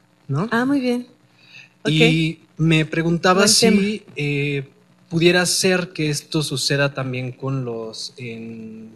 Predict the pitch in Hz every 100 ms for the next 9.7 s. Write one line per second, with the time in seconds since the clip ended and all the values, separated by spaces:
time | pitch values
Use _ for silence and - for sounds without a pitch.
0 | - _ _ _ - 127 117 120 202 139
1 | - - 123 113 131 131 127 120 123 170
2 | 160 117 131 139 139 127 127 135 143 139
3 | 139 120 131 135 131 _ - - - -
4 | _ _ _ - - 139 151 147 147 151
5 | 170 143 127 120 123 139 139 147 127 123
6 | 120 120 117 120 131 135 - 123 120 127
7 | 135 - 131 131 147 139 120 110 - 113
8 | - 117 127 127 127 - 135 131 - 117
9 | 113 117 139 143 - 127 127